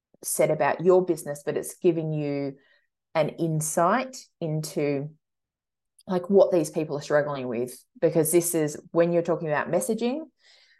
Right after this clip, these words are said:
un-, really understanding your, who you're talking to and what they care about is, like, the most important piece.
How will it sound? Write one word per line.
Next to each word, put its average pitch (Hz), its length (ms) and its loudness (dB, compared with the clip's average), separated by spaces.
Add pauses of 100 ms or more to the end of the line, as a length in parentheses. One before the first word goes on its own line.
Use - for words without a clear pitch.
(520)
un-, 202 320 4
really 180 420 6
understanding 175 920 -2
your, 160 600 2 (840)
who 226 60 -2
you're 233 220 4
talking 185 460 -4
to 214 440 -6
and 180 160 -2
what 196 180 2
they 165 140 -2
care 160 320 0
about 208 440 2
is, 175 300 -2 (160)
like, 208 200 -4 (220)
the 262 300 -2
most 214 380 2
important 190 480 -2
piece. 190 440 -2